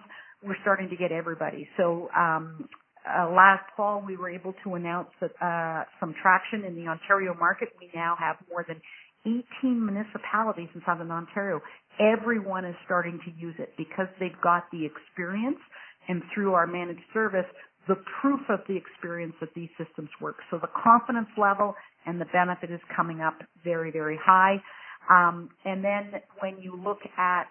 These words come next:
things like the telecom infra project, um,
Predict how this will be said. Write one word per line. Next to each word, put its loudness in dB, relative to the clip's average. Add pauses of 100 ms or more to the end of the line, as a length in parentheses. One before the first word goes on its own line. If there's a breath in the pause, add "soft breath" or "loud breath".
(160)
things -4
like -4
the -10 (140)
telecom -2
infra 2
project, 4 (520 loud breath)
um, 2